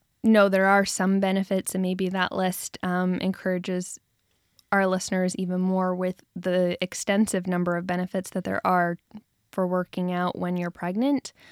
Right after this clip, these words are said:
But I think what tends to happen, 'cause I know it happened to me, I know it's happened to friends of mine, um, once you get pregnant,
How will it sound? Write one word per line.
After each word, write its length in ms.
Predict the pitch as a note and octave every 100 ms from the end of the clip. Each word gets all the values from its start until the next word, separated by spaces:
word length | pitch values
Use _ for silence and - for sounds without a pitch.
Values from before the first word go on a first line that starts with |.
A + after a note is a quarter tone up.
| - - - _
But 120 | - G3+
I 140 | G3
think 320 | - A3+ G#3+
what 240 | A3+ A3+ -
tends 360 | G#3+ G#3 G#3
to 100 | -
happen, 380 | G3 F#3 - C4
'cause 140 | C4+ G3
I 60 |
know 140 | F#3 F#3
it 80 | F3+
happened 460 | F#3 F#3 F#3 F#3
to 80 | -
me, 440 | B3+ C#4+ C#4 C4+ B3
I 120 | F#3
know 180 | F#3 F#3
it's 180 | F#3 F#3
happened 500 | F3+ F3 F#3 F3+ F#3
to 560 | - G3 G3 F#3+ F#3 G3
friends 360 | - C4 B3
of 140 | B3+ A3+
mine, 420 | B3 A#3 A3+ A3+ - - - -
um, 380 | - F#3+ F#3+ F#3+ -
once 400 | G3+ G#3 A3+ -
you 100 | G#3+
get 240 | G3 F#3+
pregnant, 580 | - G3 F#3+ G3 F#3+ F3+